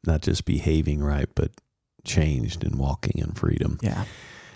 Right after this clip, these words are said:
Speaker 1: So Andy, somebody's listening right now. Maybe they're in their nineties.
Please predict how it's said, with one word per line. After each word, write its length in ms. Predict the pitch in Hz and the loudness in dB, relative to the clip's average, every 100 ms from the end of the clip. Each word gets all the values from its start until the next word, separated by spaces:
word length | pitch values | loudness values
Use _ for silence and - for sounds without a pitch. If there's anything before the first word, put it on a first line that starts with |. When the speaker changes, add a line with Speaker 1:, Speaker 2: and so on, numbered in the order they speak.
| - | 0
Speaker 1:
So 180 | - 120 | 4 6
Andy, 360 | 117 110 104 | 8 8 6
somebody's 500 | 98 110 104 104 98 | 6 6 6 6 6
listening 680 | 87 95 95 - 85 80 80 | 4 6 6 6 2 2 4
right 280 | 82 82 80 | 4 4 2
now. 580 | 82 78 76 71 73 - - - _ _ | 2 2 2 0 0 -4 -12 -20 _ _
Maybe 400 | - 87 90 92 | -4 4 6 6
they're 280 | 92 92 90 | 6 8 6
in 120 | 92 90 | 6 6
their 160 | 92 | 6
nineties. 840 | 87 87 98 98 71 73 82 - | 4 4 6 6 4 2 2 0